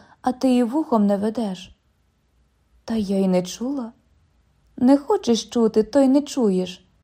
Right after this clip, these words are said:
Мати від ревматизму щохвилини Богові душу може віддати, а тобі який смуток, сидиш і мрієш". Ліза не стала відповідати,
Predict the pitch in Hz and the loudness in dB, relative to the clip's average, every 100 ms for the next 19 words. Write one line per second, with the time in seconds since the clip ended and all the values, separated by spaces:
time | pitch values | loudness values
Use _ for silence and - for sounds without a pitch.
0 | _ _ 262 262 262 262 262 233 247 254 | _ _ -2 2 2 2 -2 -2 2 4
1 | 240 254 359 302 208 202 196 - _ - | 2 -2 -4 -4 -2 -4 -6 -12 _ -8
2 | 349 339 - 339 254 202 196 196 - _ | -4 -4 0 2 2 2 0 -4 -10 _
3 | _ 233 220 233 226 220 220 294 233 - | _ -2 4 6 6 4 0 0 -2 -2
4 | 202 202 208 226 262 294 226 196 185 208 | 0 0 -2 -4 -4 -2 -2 -4 -10 -12
5 | _ _ _ - 254 262 247 240 247 269 | _ _ _ -4 -2 -2 -2 0 2 0
6 | 277 247 - 330 262 226 196 196 - _ | 0 -6 -6 -4 -4 -2 -6 -6 -18 _
7 | _ - - 381 220 233 277 - 208 202 | _ -12 -2 0 0 -2 -4 -2 0 0
8 | 196 240 233 - - _ _ _ _ _ | 0 -2 -6 -10 -18 _ _ _ _ _
9 | _ 254 247 247 214 233 220 226 220 - | _ 0 2 2 4 2 2 0 -2 0
10 | 226 208 202 202 214 247 226 190 - - | 2 4 2 -2 -6 -4 -2 -2 -4 -8